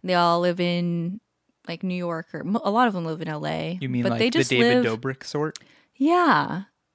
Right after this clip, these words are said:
Speaker 1: And they all live, they have these very high standards of living, right? They have nice cars.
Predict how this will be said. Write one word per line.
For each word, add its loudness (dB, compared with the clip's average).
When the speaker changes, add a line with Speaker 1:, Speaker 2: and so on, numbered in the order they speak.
Speaker 1:
And 2
they 2
all 4
live, 0
they 2
have 4
these 2
very 4
high 4
standards 2
of -2
living, -2
right? -2
They -4
have -6
nice -4
cars. 4